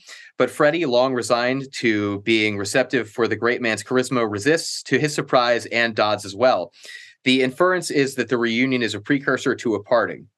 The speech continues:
Freddy's emancipation may be provisional, but it opens up the possibility of independence, while Dodd, for all his influence,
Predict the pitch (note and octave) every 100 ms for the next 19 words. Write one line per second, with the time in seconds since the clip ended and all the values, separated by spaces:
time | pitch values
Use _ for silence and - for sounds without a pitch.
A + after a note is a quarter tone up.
0 | - C#3 C#3+ C3 B2+ C3 A2 C3+ C3 C3
1 | A2 G#2+ G2 F#2+ A2+ A#2 E3+ C#3 G#2 G#2
2 | G#2+ C3+ C3 C3 C3 B2 A#2 B2+ A#2+ A#2
3 | A2+ A2+ G#2+ G#2 G#2+ G#2 G#2 C3 C3 B2+
4 | - A2 G#2+ G#2 B2 C#3 D3+ A#2 A2 B2
5 | B2+ A#2 C#3 C#3+ G#2+ G2